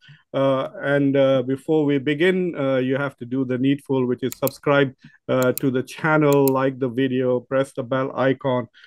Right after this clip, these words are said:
And those of you who want to support Conversations can join it and become a member of Conversations. So, Ambassador Talmiz Ahmed, welcome to Conversations.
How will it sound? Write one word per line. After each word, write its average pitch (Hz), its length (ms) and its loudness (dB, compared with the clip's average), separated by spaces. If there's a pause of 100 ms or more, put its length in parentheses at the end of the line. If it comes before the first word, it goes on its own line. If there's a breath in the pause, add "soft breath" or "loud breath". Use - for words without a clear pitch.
And 160 120 4
those 233 200 8
of 185 160 4
you 170 180 4
who 147 120 0
want 143 300 0
to 151 60 -4
support 147 460 0
Conversations 131 800 -2
can 113 340 -6
join 143 480 0
it 117 180 -6 (280 soft breath)
and 123 180 -2
become 139 480 0
a 123 80 -4
member 131 480 2
of 117 180 -6
Conversations. 127 800 0 (360 loud breath)
So, 165 560 6 (120)
Ambassador 165 520 0
Talmiz 147 440 -4
Ahmed, 139 260 -6
welcome 135 360 -4
to 120 100 -10
Conversations. 117 880 -10